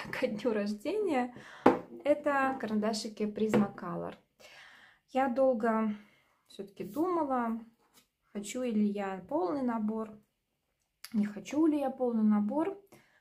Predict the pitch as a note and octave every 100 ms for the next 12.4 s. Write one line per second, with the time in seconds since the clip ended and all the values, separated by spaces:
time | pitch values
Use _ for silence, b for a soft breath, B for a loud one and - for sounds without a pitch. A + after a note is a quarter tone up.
0 | b G#3+ A3+ B3 A#3 G#3+ G#3 - - F#3+
1 | A3 C#4 A#3+ A#3+ G#3+ A3 G#3+ G#3 A3 G#3
2 | - A3+ G#3 G#3+ G3+ G#3 G#3 G#3 G#3 G#3
3 | A3 G3+ G3+ - - F#3+ F3+ F3 - _
4 | _ - D4 F#4 G4 - _ _ b b
5 | b b b b b b - G#3 G#3 G#3
6 | F#3 F#3 - F#3+ F3+ F3+ F3 - G#3 G3
7 | F#3+ G3+ - D#4 E4 A3+ G3+ G3 G#3 G3
8 | F3+ F3 F#3+ F3+ F3 F3 A#3+ D4+ E4 A3
9 | G#3+ G#3+ G#3 F#3 F3+ - - - - -
10 | D4 D4+ A#3+ G#3+ G#3 - G3 G3 - F#3+
11 | - G#3+ - G3 F3 F3+ - - A3 C#4+
12 | - A#3 G#3